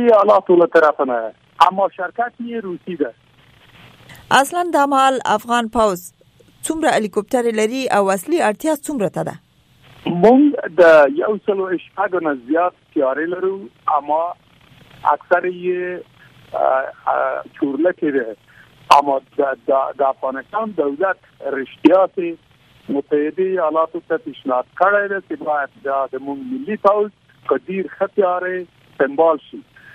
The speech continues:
Speaker 1: د دې پیشنهاد په اساس متحده ایالات تصمیم نیولی دی چې پس له دې نه، اه،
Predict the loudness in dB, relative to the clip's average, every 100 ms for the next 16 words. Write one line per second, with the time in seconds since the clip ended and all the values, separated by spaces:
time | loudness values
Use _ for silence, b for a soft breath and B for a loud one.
0 | B B -20 -20 -6 -4 -2 -4 -6 -8
1 | -6 -4 -4 -4 -6 -6 -2 -2 -2 -6
2 | -12 -6 -4 -4 -4 -4 -4 -4 -8 -8
3 | -8 -8 -6 -4 -4 -2 0 0 -2 -4
4 | -8 -2 -2 -2 -4 0 0 0 -4 -8
5 | B B B B -4 -2